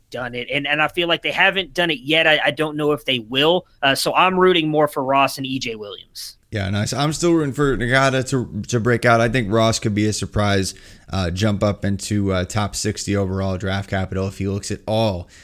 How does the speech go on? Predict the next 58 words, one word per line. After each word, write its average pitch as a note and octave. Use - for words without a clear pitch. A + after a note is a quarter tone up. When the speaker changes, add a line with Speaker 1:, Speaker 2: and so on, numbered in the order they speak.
Speaker 2:
like G#2
he G#2
did F#2
a F2
couple F#2+
years F#2
prior. G2+
Uh, G2+
but G#2+
I B2
do C3+
like, B2
uh, G#2
Will-, A2
Williams A2
as F#2
well. G#2
But F#2
Ngata C3+
was, A2+
like, G2+
my F#2+
wide F#2
receiver F#2+
one G#2
coming G#2+
out G2+
of F#2+
that F#2
class. G2+
That G2
potential G2+
was F#2+
incredible. G2
Just F#2+
has F#2+
struggled F#2+
with F2+
health. A2+
Uh, G#2+
that C#3+
backfield D3
looks C#3
like C3+
a G#2+
committee, B2+
though, G#2
right F#2
now, F#2
actually. F#2
I A2
wanted A#2+
to A#2+
get A#2
excited A#2+
about A2+
Will A#2
Shipley, C3+